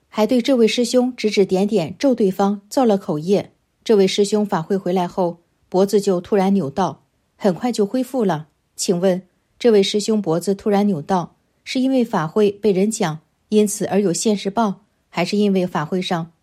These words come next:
被人讲后宵夜提前爆掉了？答：被人讲了。如果大家都讲一个人，这个人一定有问题，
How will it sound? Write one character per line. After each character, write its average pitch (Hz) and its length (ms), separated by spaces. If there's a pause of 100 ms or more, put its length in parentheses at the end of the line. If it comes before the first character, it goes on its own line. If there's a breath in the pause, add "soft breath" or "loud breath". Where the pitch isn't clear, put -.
被 214 120
人 190 160
讲 185 200
后 185 140
宵 233 260
夜 226 180
提 - 220
前 190 180
爆 220 180
掉 196 200
了？ 165 200 (720)
答： 143 380 (160)
被 214 140
人 170 200
讲 131 260
了。 143 260 (300)
如 233 140
果 170 140
大 170 220
家 190 240
都 277 160
讲 151 240
一 135 120
个 147 160
人， 123 240 (340)
这 185 160
个 170 120
人 147 280
一 165 120
定 175 180
有 143 100
问 151 240
题， 113 320